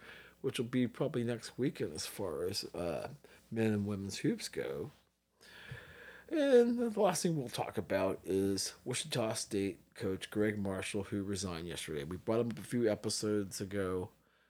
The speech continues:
talking about he was under scrutiny as, uh, the latest example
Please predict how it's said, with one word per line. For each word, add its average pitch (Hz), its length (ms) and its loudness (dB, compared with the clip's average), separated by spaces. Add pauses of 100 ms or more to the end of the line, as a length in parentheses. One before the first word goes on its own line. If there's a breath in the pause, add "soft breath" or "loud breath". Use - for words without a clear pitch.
(300 soft breath)
talking 107 380 0
about 101 320 0 (100)
he 113 260 0
was 104 160 -2
under 113 240 -2
scrutiny 110 800 -2 (300)
as, 90 440 -4
uh, 82 480 -8 (580)
the 101 160 -4
latest 110 240 2
example 113 720 -2